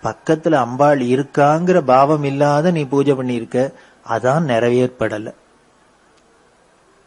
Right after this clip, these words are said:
உனக்கு அந்த தோடி இருந்ததுன்னா அந்த அம்பாள்கிட்ட தான் கேட்டிருப்பிய வழி. உன் பக்கத்திலேயே இருக்கிற அம்பாளை விட்டுட்டு எங்கேயோ ஆயிரம் மைலுக்கு அப்புறம் இருக்கிற சங்கராச்சாரியிட்ட வந்து கேட்கணும், "என்னோட குறைய போக்குங்கோன்னு."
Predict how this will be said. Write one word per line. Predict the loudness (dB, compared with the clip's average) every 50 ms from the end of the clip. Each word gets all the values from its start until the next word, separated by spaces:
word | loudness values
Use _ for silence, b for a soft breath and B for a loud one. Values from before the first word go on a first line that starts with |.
| _ _ _ _ _ _
உனக்கு | -10 -8 -8 -8 -6 -4 -6
அந்த | -6 -4 -4 -6 -6 -6 -8 -14 _ _ _ _ _ _ _ _ _ _ _ _ _ -4
தோடி | 0 2 4 4 4 4 4 4
இருந்ததுன்னா | 2 0 -2 0 0 0 -2 -2 -2 0 0 -2 -4 -6 b b b b b b b b _ _ _ -8
அந்த | -6 -6 -4 -4 -4
அம்பாள்கிட்ட | -4 -4 -6 0 2 4 4 4 2 0 -2 -2
தான் | -2 -2 0 0
கேட்டிருப்பிய | 0 0 0 -4 -6 -6 -4 -4 -2
வழி. | -2 -2 -4
உன் | -4 -4 -6 -4
பக்கத்திலேயே | -2 -2 -2 0 -2 -2 -2 0 0 2 4 4
இருக்கிற | 2 2 2 2 0 0
அம்பாளை | 2 4 4 6 6 6 4
விட்டுட்டு | 2 0 -4 -6 -6 -2 0 0 2 0 -2 -4 -6 B B B B B
எங்கேயோ | -6 -6 -4 -4 0 2 2 4 6 6 6
ஆயிரம் | 6 6 6 4 4 2 2
மைலுக்கு | 2 2 2 2 2 0
அப்புறம் | 0 2 2 2 2
இருக்கிற | 2 0 -2 -2 -2
சங்கராச்சாரியிட்ட | -2 -2 0 2 4 4 4 4 2 -2 0 -2 -2 2 2 2
வந்து | 2 2 2 4
கேட்கணும், | 4 4 4 2 0 -2 -2 -2 -4 -10 -18 -20 _ _ -6
"என்னோட | -4 -2 0 2 2 2 2
குறைய | 4 4 4 4 4
போக்குங்கோன்னு." | 4 2 2 0 0 -4 -10 -6 -4 -4 -4 -4 -6 -8